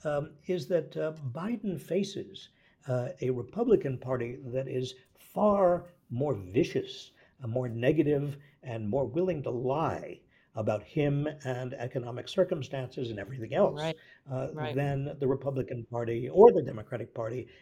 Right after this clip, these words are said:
Speaker 1: in any previous incarnation that I'm
Speaker 2: Right.
Speaker 1: aware of during my
Speaker 2: Right.
Speaker 1: lifetime.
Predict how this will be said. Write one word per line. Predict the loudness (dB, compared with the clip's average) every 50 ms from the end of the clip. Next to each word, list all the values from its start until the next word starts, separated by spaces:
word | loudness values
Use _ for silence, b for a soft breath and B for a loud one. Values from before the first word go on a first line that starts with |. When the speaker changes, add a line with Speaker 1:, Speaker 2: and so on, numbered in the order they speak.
| B
Speaker 1:
in | 0 0 2 2
any | 2 0 -2 -4
previous | -6 -8 -2 0 2 2 2 0 -4 -4 -6
incarnation | -8 -10 -10 -10 -12 -12 -12 -10 -12 -14 -14 -16 -18 -20 -20 _ _ _ _ _ _ _ _ _ _
that | 2 4 4
I'm | 6 4 2
Speaker 2:
Right. | 2 0
Speaker 1:
aware | -2 -2 -4 -6
of | -8 -14 -16 -20 -20 -18 -6
during | 2 4 4 4 4 2
my | -2 -2 -2
Speaker 2:
Right. | -2
Speaker 1:
lifetime. | -4 -4 -8 -12 -14 -14 -14 -14 -18